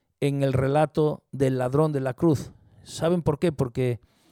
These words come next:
muchas personas creen que el ladrón de la cruz era bueno,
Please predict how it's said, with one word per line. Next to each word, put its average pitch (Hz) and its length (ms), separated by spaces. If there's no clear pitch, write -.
muchas 202 380
personas 180 480
creen 170 400
que 120 640
el 127 180
ladrón 147 640
de 131 160
la 123 120
cruz 156 440
era 139 220
bueno, 131 540